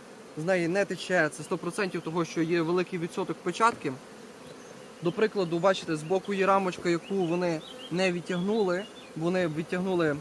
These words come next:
зробили пузатим, пузатою сто сорок п'яту цю рамочку.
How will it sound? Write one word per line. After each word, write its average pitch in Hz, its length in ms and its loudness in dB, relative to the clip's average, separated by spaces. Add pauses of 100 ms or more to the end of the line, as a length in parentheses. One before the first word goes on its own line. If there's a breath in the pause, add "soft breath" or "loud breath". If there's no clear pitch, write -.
(180)
зробили 175 260 2
пузатим, 170 840 2
пузатою 165 380 2
сто 160 140 -10
сорок 170 220 -2
п'яту 214 380 2
цю 170 80 0
рамочку. 147 420 -2